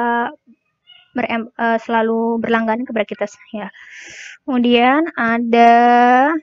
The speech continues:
monetization atau bisnis modelnya,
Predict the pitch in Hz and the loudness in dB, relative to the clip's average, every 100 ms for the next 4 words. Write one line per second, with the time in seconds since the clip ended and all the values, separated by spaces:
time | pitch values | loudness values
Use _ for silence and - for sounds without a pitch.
0 | _ _ _ _ _ _ - 262 277 285 | _ _ _ _ _ _ -6 -2 0 2
1 | 294 285 294 269 247 254 254 - 285 320 | 0 -2 -2 -2 0 0 0 -4 -4 -2
2 | 285 240 247 240 247 - 247 240 - 233 | -2 -2 0 0 -2 -4 -6 -6 -6 -6
3 | 226 220 220 220 226 262 | -2 -2 -2 -2 -2 -4